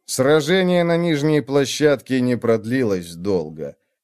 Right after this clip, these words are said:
И тем не менее, ненависть ночных гоблинов к гномам такова, что они сплотились против них на верхней площадке. Рундгит посмотрел наверх лестницы, основное жилое пространство черновходных парней.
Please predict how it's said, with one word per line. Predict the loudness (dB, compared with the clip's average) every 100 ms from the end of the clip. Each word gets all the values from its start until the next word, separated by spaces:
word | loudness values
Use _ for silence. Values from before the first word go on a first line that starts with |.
| _ _
И | -4
тем | 0 0
не | 2
менее, | 2 2 2 0
ненависть | 0 0 0 0 -2 -4 -4
ночных | -2 -2 -2 -2 -2
гоблинов | 0 0 2 0 0 -2
к | -6
гномам | -6 -2 0 0 0 -2 0
такова, | 0 0 2 2
что | 0 2 2
они | 2 -2
сплотились | -4 0 0 2 0 0 0 -2
против | 0 0 0 -4 -2
них | -2 -2 -2
на | -2 0
верхней | 0 -2 -2 -4
площадке. | -2 0 -2 -2 -2 -2 -2 _ -20 _ _ _ _ _
Рундгит | 2 4 2 0 -2 -4 0
посмотрел | -2 0 -2 0 2 2 2
наверх | -2 0 0 0
лестницы, | -2 0 0 -4 -14 -12 -14 -14 -16
основное | -6 -2 -2 0 -2 0 0 -2
жилое | -2 0 2 2
пространство | 0 -4 -4 -2 0 -2 -4 -4
черновходных | -2 -4 -4 -6 -8 -2 0 0 -6 -8
парней. | -4 -4 -2 -4 -4 -6